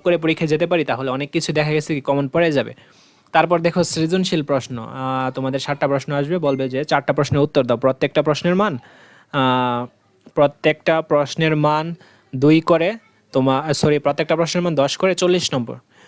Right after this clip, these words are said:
তো এখানে দেখো এই যে উদ্দীপকগুলা এখানে দেওয়া আছে, তোমরা just ভিডিওটা পজ করে হইলেও দেখে নাও। হ্যাঁ, ভিডিওটা পজ করে হইলেও দেখে নাও। পরবর্তীতে আমরা এর অ্যান্সারটা দেখাবো তোমাদের।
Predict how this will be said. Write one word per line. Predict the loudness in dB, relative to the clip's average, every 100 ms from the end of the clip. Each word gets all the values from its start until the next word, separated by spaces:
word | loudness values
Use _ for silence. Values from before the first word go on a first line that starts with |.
| _ 0
তো |
এখানে | 2 2 2
দেখো | 0 2 0
এই | 2 0
যে | 2
উদ্দীপকগুলা | 2 0 2 2 2 2 2
এখানে | 2 -2 -2
দেওয়া | 0 0
আছে, | 0 -2
তোমরা | -2 0
just | 2 0 0
ভিডিওটা | 0 2 0
পজ | 0 -2 -2
করে | -2 -2
হইলেও | 0 0 0 0
দেখে | -2 -2 -4
নাও। | -4 -10 _ _ _ _ _
হ্যাঁ, | -4 -2 -2 -2
ভিডিওটা | -2 0 2
পজ | 2 0 0
করে | 0 0 0
হইলেও | 0 2 2 2
দেখে | 2 0 0 -2
নাও। | 0 0 0
পরবর্তীতে | 2 2 2 0 0 0 0
আমরা | 0 0 0
এর |
অ্যান্সারটা | 0 -2 -4 -2 0
দেখাবো | 0 0 0
তোমাদের। | 0 -2 0 0